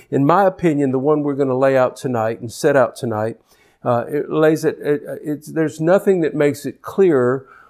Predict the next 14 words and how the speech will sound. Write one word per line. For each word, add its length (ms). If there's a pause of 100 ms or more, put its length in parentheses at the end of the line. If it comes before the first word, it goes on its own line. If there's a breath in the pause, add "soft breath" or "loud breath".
(140 soft breath)
about 360
what 300
the 80
cross 680
of 140
Jesus 440
Christ 580
demands 500
from 220
you 160
and 100
I. 260 (360 loud breath)
And 160
so 400